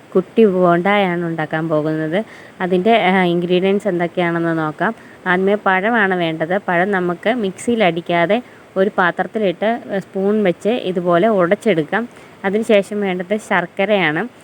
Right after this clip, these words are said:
ശർക്കര നന്നായിട്ട് നമുക്ക് പാനിയാക്കി കാച്ചിയെടുക്കാം. പാനിയാക്കി കാച്ചിയെടുത്ത ശേഷം അരിപ്പ വെച്ച് നന്നായി അരിച്ചെടുക്കണം. അതിനകത്ത് കല്ലും പൊടിയൊക്കെ കാണാൻ ചാൻസ് ഉണ്ട്.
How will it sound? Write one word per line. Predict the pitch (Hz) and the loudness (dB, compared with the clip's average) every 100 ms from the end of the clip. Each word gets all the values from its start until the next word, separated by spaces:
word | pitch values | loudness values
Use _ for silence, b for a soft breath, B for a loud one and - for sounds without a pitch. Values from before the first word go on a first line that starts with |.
| B - - | B -20 -4
ശർക്കര | 202 190 196 214 | -2 0 2 2
നന്നായിട്ട് | 269 233 196 196 190 185 247 | 2 0 -2 0 -2 0 -2
നമുക്ക് | 240 185 180 - 233 254 - 190 | 0 -2 -2 -2 -2 -2 -4 0
പാനിയാക്കി | 180 185 214 214 185 208 220 | 2 2 -2 -4 -4 -6 -4
കാച്ചിയെടുക്കാം. | 185 170 - 190 160 175 240 B B B - | -4 -6 -2 0 0 -2 -4 B B B 0
പാനിയാക്കി | 196 190 220 247 214 233 226 | 2 4 2 0 0 -2 -2
കാച്ചിയെടുത്ത | 202 190 - 196 175 - | -2 -2 0 2 2 -2
ശേഷം | 190 185 165 156 196 247 B B - | -2 0 -2 0 -4 -4 B B -2
അരിപ്പ | 185 202 226 | 0 2 2
വെച്ച് | 202 180 214 | 2 0 -2
നന്നായി | 202 180 185 262 B B B 190 | -2 0 -2 -4 B B B 0
അരിച്ചെടുക്കണം. | 180 190 208 165 160 170 220 - | 0 0 0 0 -2 -2 -2 -2
അതിനകത്ത് | 196 185 190 190 - | -2 0 -2 -4 -4
കല്ലും | 196 185 208 226 - - - | -2 0 0 -2 -6 -12 -2
പൊടിയൊക്കെ | 185 196 185 190 185 | 2 4 4 0 -4
കാണാൻ | 175 180 185 | -4 -2 -2
ചാൻസ് | 175 160 156 | -2 -6 -4
ഉണ്ട്. | 160 151 | -6 -4